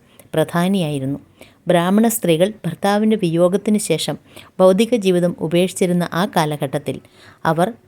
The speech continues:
രാജ്യഭരണം ഏറ്റെടുത്തത് പുരോഗമനപരമായ ഒരു നിലപാടായിരുന്നു. മനുബായി എന്ന് വിളിക്കപ്പെട്ടിരുന്ന അവരുടെ യഥാർത്ഥ പേര് മണികർണിക എന്നായിരുന്നു. നാല് വയസ്സുള്ളപ്പോൾ മാതാവ് നഷ്ടപ്പെട്ട മണികർണിക കൊട്ടാരം ജോലിക്കാരനായിരുന്ന അച്ഛനൊപ്പം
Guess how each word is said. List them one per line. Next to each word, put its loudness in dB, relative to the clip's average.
രാജ്യഭരണം 2
ഏറ്റെടുത്തത് -4
പുരോഗമനപരമായ 0
ഒരു 0
നിലപാടായിരുന്നു. -2
മനുബായി 4
എന്ന് 2
വിളിക്കപ്പെട്ടിരുന്ന -2
അവരുടെ 0
യഥാർത്ഥ 0
പേര് 0
മണികർണിക -2
എന്നായിരുന്നു. -4
നാല് 4
വയസ്സുള്ളപ്പോൾ 2
മാതാവ് 2
നഷ്ടപ്പെട്ട -6
മണികർണിക -2
കൊട്ടാരം 2
ജോലിക്കാരനായിരുന്ന 2
അച്ഛനൊപ്പം -2